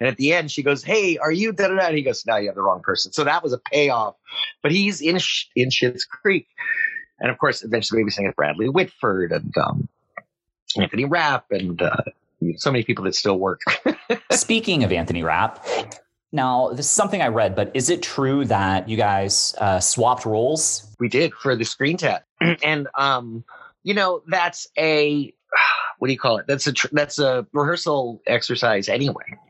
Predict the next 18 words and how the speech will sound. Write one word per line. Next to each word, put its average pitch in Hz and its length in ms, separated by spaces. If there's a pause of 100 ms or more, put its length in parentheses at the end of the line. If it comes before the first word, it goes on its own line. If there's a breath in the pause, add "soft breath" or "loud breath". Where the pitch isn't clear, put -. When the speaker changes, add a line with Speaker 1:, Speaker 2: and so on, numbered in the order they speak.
(920 loud breath)
Speaker 1:
When 127 120
you're 127 80
preparing 143 360
for 113 140
a 110 60
part, 131 380 (200)
it's 127 280 (100)
great 113 480
if 104 160
you've 110 120
got 110 120
a 107 40
scene 117 220
partner 110 300
willing 107 260
to 90 60
do 110 260
it. 78 200